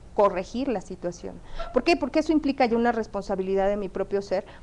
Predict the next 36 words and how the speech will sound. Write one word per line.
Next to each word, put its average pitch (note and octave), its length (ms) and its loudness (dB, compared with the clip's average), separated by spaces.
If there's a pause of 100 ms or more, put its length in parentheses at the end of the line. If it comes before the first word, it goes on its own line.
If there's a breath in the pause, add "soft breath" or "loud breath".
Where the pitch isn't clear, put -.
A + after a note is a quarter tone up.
(120)
para F#3 280 0
empezar F#3+ 460 2
a B3 80 2
transformar F#3+ 640 -4
mi G3+ 160 -4
vida G3+ 280 -2
y G3 160 -6
empezar F#3 400 0
a A3 140 2
trabajar F#3+ 460 2
por F#3 200 -2
mí. A3 240 2 (680 loud breath)
Ya G#3+ 240 2
no B3 120 0
en B3 140 -2
base A#3 500 0
a, G3 320 4
hacia F#3+ 300 0
los F#3 240 -2
otros, F#3+ 460 -2
es F#3 280 -4 (280 loud breath)
más G3 320 0
el G3+ 160 -2
trabajo G3 420 2
interno G3 560 0
de F#3 120 -2
lo F3+ 180 -2
que F#3 120 -2
yo G3 200 0
debo G#3+ 260 0
de G3 80 -2
hacer G3+ 240 -2
para G3 240 0
yo G#3+ 180 0
ser A#3+ 260 -2
feliz, A#3 480 0